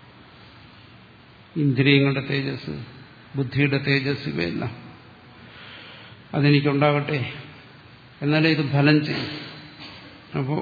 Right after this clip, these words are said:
അതിൻ്റെയൊക്കെ പോരായ്മകളാണ് ഫലം ചെയ്യാതിരിക്കുന്നത്. അതുകൊണ്ടിവിടെ സൂചിപ്പിക്കുന്നത് എന്താണ്? ഉപാസനയെ ഉപേക്ഷിക്കാൻ സാധ്യമല്ല. അല്ല, നിങ്ങൾ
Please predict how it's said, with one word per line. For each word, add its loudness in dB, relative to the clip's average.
അതിൻ്റെയൊക്കെ 2
പോരായ്മകളാണ് 6
ഫലം -2
ചെയ്യാതിരിക്കുന്നത്. -8
അതുകൊണ്ടിവിടെ 2
സൂചിപ്പിക്കുന്നത് 4
എന്താണ്? 2
ഉപാസനയെ 2
ഉപേക്ഷിക്കാൻ -2
സാധ്യമല്ല. -4
അല്ല, -6
നിങ്ങൾ -2